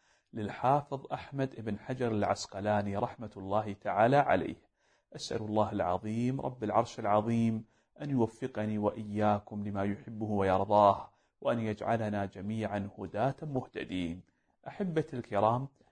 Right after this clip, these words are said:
بما أننا في كتاب الطهارة، والحافظ ابن حجر لم يستوعب جميع الأحاديث والمسائل المتعلقة بكتاب الطهارة،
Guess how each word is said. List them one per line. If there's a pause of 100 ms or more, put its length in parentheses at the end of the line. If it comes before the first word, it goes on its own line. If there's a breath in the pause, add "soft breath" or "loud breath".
(140 soft breath)
بما
أننا
في
كتاب
الطهارة، (500)
والحافظ
ابن
حجر
لم
يستوعب (120)
جميع
الأحاديث
والمسائل
المتعلقة (260)
بكتاب
الطهارة،